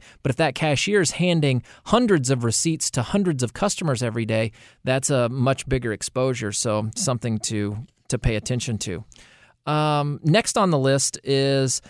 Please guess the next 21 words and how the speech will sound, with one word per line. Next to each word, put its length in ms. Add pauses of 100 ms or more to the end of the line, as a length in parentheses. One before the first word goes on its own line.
(400)
P 160
C 240
Bs, 500
or 140
polychlorinated 1200
biphenyls. 800 (180)
Um, 300
these 380
are 180
basically 840
man-made 500
organic 460
chemicals 600 (380)
that 300
are 200
in 460 (100)
hundreds 800
and 180
hundreds 640
of 360
industrial 880